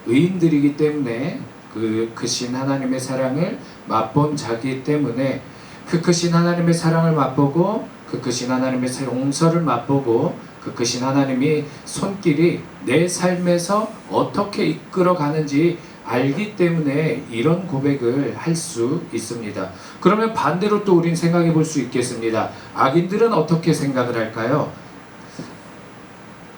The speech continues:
잉크병 한 병이 마를 때까지 다 기록을 해도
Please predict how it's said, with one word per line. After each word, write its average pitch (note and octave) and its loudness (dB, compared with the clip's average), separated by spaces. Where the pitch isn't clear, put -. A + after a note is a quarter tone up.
잉크병 E3+ 4
한 F#3 2
병이 E3 4
마를 F3 2
때까지 E3 0
다 C#3 0
기록을 C#3 2
해도 F3 2